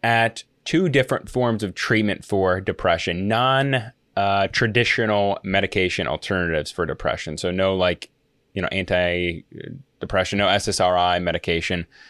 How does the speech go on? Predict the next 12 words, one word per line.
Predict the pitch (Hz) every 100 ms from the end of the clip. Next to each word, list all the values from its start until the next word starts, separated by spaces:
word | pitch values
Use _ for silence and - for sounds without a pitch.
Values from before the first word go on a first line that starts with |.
| -
And | -
so | 104
these | 98
two | - 127 117
therapeutics | - 107 92 110 98 -
they | 101
were |
looking | 101 92 90
at | 87 95 - _
was | 87 87 -
ketamine | - 139 101 85
therapy, | 82 78 98 101